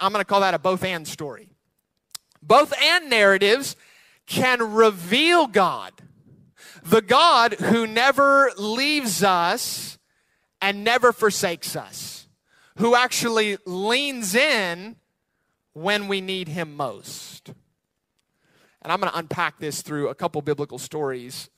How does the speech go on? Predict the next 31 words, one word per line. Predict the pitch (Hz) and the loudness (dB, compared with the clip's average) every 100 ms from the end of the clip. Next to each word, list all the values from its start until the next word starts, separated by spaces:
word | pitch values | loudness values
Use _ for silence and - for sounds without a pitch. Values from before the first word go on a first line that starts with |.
| - | -20
Um, | 120 123 120 120 _ _ _ _ - _ | -20 -18 -20 -20 _ _ _ _ -20 _
and | 127 131 | -20 -12
here's, | 170 170 | -10 -10
here's | - 175 | -10 -12
the | - | -12
chapters | - 139 - 139 - | -12 -12 -12 -18 -18
I'm, | 135 135 113 _ _ 120 | -18 -20 -20 _ _ -20
uh, | 120 101 113 | -18 -18 -20
you | 123 170 | -18 -16
can | 175 | -14
write | 156 143 | -14 -14
down | 147 143 | -14 -16
in | 131 | -18
your | 127 | -16
notes, | 127 107 127 | -14 -14 -16
and | 139 | -18
you | |
can, | 127 127 113 | -18 -20 -20
you | 139 | -20
can | 127 | -20
kinda | 135 127 | -18 -18
read | 127 131 | -18 -18
these | 123 117 | -20 -20
on | 123 | -18
your | 110 | -16
own | 101 127 | -16 -18
later. | 117 123 104 _ _ _ | -18 -18 -18 _ _ _
Exodus | 190 185 185 | -12 -10 -8
seventeen, | - 175 151 175 165 156 156 - | -6 -6 -6 -14 -14 -14 -14 -16
Numbers | 160 165 165 160 - | -10 -10 -8 -10 -12
twenty, | 156 151 143 139 | -12 -12 -12 -16